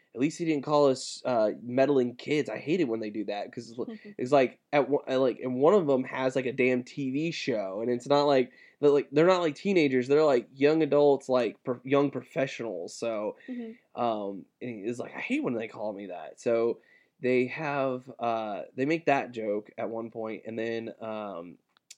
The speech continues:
Speaker 1: uh, you know, like, Scooby-Doo and Shaggy actually have a job at a, uh, airport. It's not like, it's not like a part-time job. It's like,
Speaker 2: They have
Speaker 1: this is their
Speaker 2: careers.
Speaker 1: career, you know?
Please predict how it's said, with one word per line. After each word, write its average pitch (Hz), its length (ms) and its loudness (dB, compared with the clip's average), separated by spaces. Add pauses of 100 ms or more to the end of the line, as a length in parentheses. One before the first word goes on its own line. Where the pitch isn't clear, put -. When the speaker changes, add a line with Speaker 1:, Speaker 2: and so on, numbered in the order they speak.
(240)
Speaker 1:
uh, 101 340 -8 (500)
you 123 140 -4
know, 104 180 -6 (280)
like, 107 180 -2
Scooby-Doo 120 640 2
and 104 180 -4
Shaggy 123 480 -4
actually 113 200 -6
have 107 80 -6
a 107 40 -10
job 113 520 -4
at 107 440 -8
a, 98 380 -6
uh, 92 360 -10
airport. 104 680 -2 (280)
It's 135 120 0
not 175 140 6
like, 156 220 2 (160)
it's 170 160 0
not 202 100 6
like 180 140 0
a 127 40 -4
part-time 143 540 2
job. 131 380 2
It's 110 140 -4
like, 120 340 2
Speaker 2:
They 262 240 6
have 294 100 8
Speaker 1:
this - 100 -2
is 139 120 -2
their 247 140 4
Speaker 2:
careers. 180 500 6
Speaker 1:
career, 98 240 -6
you 117 180 -4
know? 120 300 -2